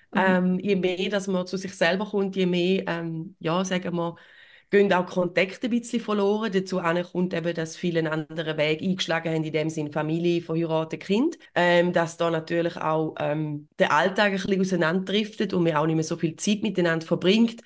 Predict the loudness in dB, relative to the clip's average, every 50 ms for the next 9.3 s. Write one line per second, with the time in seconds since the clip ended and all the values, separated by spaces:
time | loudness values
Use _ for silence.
0 | -20 -20 -20 -20 -20 -8 0 2 4 4 4 4 4 4 4 4 2 2 2 2
1 | 2 2 4 4 4 4 2 0 0 0 -2 -2 -2 0 -2 0 2 2 0 0
2 | -2 -2 -4 -4 -4 0 2 2 2 0 -2 -8 -16 -20 -20 _ _ _ _ _
3 | _ _ _ _ -12 -10 -10 -8 -10 -6 -2 0 0 0 0 0 -2 0 2 2
4 | 2 2 0 -2 -4 0 0 0 -2 -2 -4 -4 -4 -2 -2 -4 -2 0 2 2
5 | 2 2 2 0 -2 0 0 2 2 2 2 0 0 -2 -2 -4 -2 -6 -6 -6
6 | 0 2 4 6 6 4 4 2 -2 -2 -2 0 2 2 0 0 -2 -8 -16 -20
7 | -20 -20 -20 _ _ _ 4 6 6 4 4 0 -8 0 2 2 2 2 0 -4
8 | -6 -10 -4 -2 0 0 0 0 -2 -2 -2 -2 -2 -2 -2 -2 -4 -2 -2 0
9 | 0 2 2 4 2 2